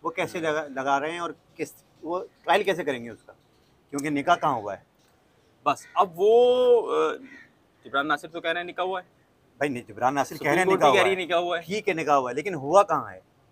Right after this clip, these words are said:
Speaker 2: हाँ, निकाह पंजाब में हुआ है। दफ-, वो आप जो कह रहे हैं ना, <laughs> वो एक technical
Speaker 1: निकाह
Speaker 2: बात है, वो लोगों को समझ नहीं आएगी।
Speaker 1: वो
Speaker 2: क्लियरिटी थोड़ी
Speaker 1: ठीक
Speaker 2: ये
Speaker 1: है,
Speaker 2: बोल देता हूँ कि भाई,
Speaker 1: technical बात है।
Speaker 2: अ, कानूनी तौर पे जहाँ पे निकाह होता है केस वहीं चलता है, अगर
Speaker 1: बिल्कुल
Speaker 2: चाइल्ड
Speaker 1: सही।
Speaker 2: marriage रेजिडेंट या
Speaker 1: और,
Speaker 2: जुर्म जहाँ पे भी होता है,
Speaker 1: और
Speaker 2: offense
Speaker 1: trial
Speaker 2: वहाँ पे
Speaker 1: कोर्ट
Speaker 2: होता है।
Speaker 1: जो है, ट्रायल court की ज्यूरिसडिक्शन भी जो है वो कम होती है,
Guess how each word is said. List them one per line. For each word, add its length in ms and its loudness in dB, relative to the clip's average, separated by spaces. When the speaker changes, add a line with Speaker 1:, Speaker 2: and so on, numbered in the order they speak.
Speaker 2:
हाँ, 340 -10
निकाह 200 -8
पंजाब 360 -2
में 140 -4
हुआ 140 -2
है। 220 -14
दफ-, 180 -4
वो 140 8
आप 200 12
जो 160 0
कह 180 4
रहे 120 2
हैं 80 0
ना, 180 -2
<laughs> 360 -16
वो 60 -6
एक 120 -6
technical 340 2
Speaker 1:
निकाह 140 4
Speaker 2:
बात 80 6
है, 60 -2
वो 60 2
लोगों 180 -2
को 0 -
समझ 200 -6
नहीं 160 -8
आएगी। 220 -6
Speaker 1:
वो 200 0
Speaker 2:
क्लियरिटी 260 8
थोड़ी 220 8
Speaker 1:
ठीक 140 4
Speaker 2:
ये 80 6
Speaker 1:
है, 60 4
Speaker 2:
बोल 140 8
देता 180 2
हूँ 80 0
कि 100 4
भाई, 180 6
Speaker 1:
technical 180 2
बात 280 6
है। 160 8
Speaker 2:
अ, 60 -4
कानूनी 580 2
तौर 220 4
पे 100 2
जहाँ 240 2
पे 100 -2
निकाह 220 0
होता 160 0
है 40 0
केस 220 -6
वहीं 160 -2
चलता 240 -6
है, 60 -4
अगर 80 -4
Speaker 1:
बिल्कुल 200 4
Speaker 2:
चाइल्ड 160 8
Speaker 1:
सही। 80 6
Speaker 2:
marriage 120 -4
रेजिडेंट 720 -6
या 80 10
Speaker 1:
और, 180 6
Speaker 2:
जुर्म 140 4
जहाँ 200 6
पे 100 0
भी 100 0
होता 100 6
है, 60 6
Speaker 1:
और 60 2
Speaker 2:
offense 160 -2
Speaker 1:
trial 160 10
Speaker 2:
वहाँ 80 2
पे 40 -14
Speaker 1:
कोर्ट 200 6
Speaker 2:
होता 80 -4
है। 60 0
Speaker 1:
जो 60 2
है, 40 -2
ट्रायल 260 0
court 300 -8
की 60 -12
ज्यूरिसडिक्शन 600 -12
भी 100 -10
जो 120 -6
है 120 -4
वो 120 -6
कम 220 2
होती 300 -8
है, 80 -14